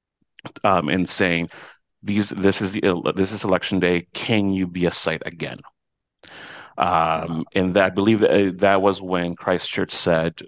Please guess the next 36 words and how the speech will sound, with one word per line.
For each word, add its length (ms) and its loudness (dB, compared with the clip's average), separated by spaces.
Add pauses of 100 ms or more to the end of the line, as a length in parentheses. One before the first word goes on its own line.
(240)
"Wait 180 0
a 60 0
minute, 160 -2
this 160 -4
is 120 -10
Tuesday 380 -4
before 540 2
Easter." 640 -4 (480)
Um, 420 2
and 100 4
like 180 0
you 60 -2
said, 240 2
Joe, 380 4 (340)
um, 220 0
it's 180 -4
not 240 2
just, 380 0
we're 100 -4
not 200 0
just 240 -8
there 100 2
on 80 0
election 460 -2
day. 180 -6
We 220 0
have 320 0
equipment 480 -2
delivered 580 0
usually 440 -4
either 380 -2
a 80 -10
day 140 2
or 120 0
two 220 -4
in, 120 -2